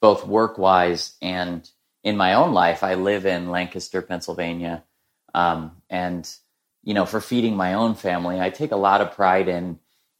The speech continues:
in, you know, being sort of disconnected from the corporate food system, um, and have done that, you know, an animal,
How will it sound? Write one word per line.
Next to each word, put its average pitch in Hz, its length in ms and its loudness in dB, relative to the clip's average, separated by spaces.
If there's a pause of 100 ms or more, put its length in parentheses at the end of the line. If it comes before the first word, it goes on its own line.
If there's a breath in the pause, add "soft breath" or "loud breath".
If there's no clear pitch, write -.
in, 87 520 -6 (300)
you 98 120 -10
know, 87 300 -4 (500)
being 107 320 0
sort 98 220 0
of 78 140 -4
disconnected 90 720 -2
from 90 180 -8
the 76 60 -6
corporate 87 400 0
food 92 280 -2
system, 104 520 -2 (180)
um, 82 400 -2 (560)
and 87 460 -6 (180)
have 92 280 -2
done 90 220 -2
that, 85 320 -4
you 90 100 -10
know, 85 160 -6
an 87 80 -6
animal, 90 720 -4